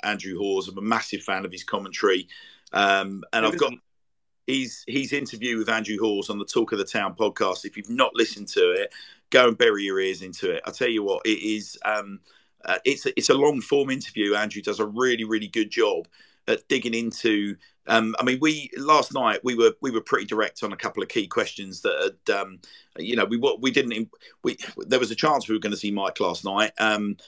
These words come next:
Speaker 1: and it was brilliant that we ended up seeing him and we were able to just, again, um,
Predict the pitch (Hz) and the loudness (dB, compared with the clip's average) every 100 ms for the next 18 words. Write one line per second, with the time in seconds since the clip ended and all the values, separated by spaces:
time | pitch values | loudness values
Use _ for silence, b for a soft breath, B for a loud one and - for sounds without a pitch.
0 | b b 113 117 107 - 135 113 95 104 | b b 0 0 0 4 6 6 4 0
1 | 101 110 104 98 - 117 110 104 104 101 | 2 2 2 -2 -2 2 2 2 -2 0
2 | 110 107 104 - - 107 - 113 123 107 | 4 4 2 -2 -6 -6 -4 2 4 4
3 | 101 - 127 120 | 0 -6 -4 -4